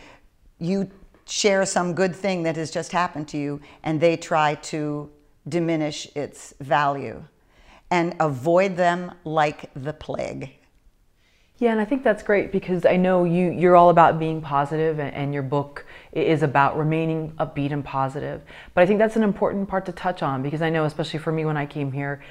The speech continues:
Speaker 2: I would notice a lot of braggarts. And I remember somebody who'd been here a few years said, "You know, sometimes none of that is even true that you're
Speaker 1: <laughs> So,
Speaker 2: telling
Speaker 1: right.
Speaker 2: me." But it psychs you out because you don't know that when you're
Speaker 1: Right.
Speaker 2: eighteen. You think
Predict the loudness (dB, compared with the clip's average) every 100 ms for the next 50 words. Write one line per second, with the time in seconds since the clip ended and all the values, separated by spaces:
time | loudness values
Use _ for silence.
0 | -20 0 4 6 6 4 0 0 2 2
1 | 0 -2 2 2 2 -2 -8 -10 -20 -20
2 | _ -2 0 0 -4 -10 -6 2 4 6
3 | 4 4 4 4 4 4 4 4 2 2
4 | 0 0 2 4 2 0 -2 -2 -6 -8
5 | -6 -4 -2 -2 -2 -2 -2 -2 0 0
6 | -2 -2 -2 -2 -4 -4 -4 -2 2 6
7 | 6 4 8 8 10 10 8 8 2 -4
8 | 8 10 10 4 4 4 4 0 0 2
9 | 2 4 2 0 0 0 0 2 2 0
10 | -2 0 0 0 -2 -2 -4 -2 0 2
11 | 0 -2 -6 -4 -4 -6 -2 0 0